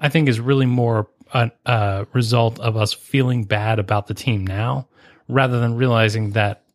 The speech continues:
it's just baseball. And sometimes those pleasant surprises happen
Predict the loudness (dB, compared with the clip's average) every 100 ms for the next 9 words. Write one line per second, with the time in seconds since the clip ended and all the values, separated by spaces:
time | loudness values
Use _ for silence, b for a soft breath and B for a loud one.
0 | _ _ _ _ _ -14 -6 -2 0 -2
1 | -4 -14 -18 _ -4 0 0 2 0 -2
2 | b b b -2 0 0 0 0 0 -2
3 | 0 2 2 0 -4 -4 -2 -2 -4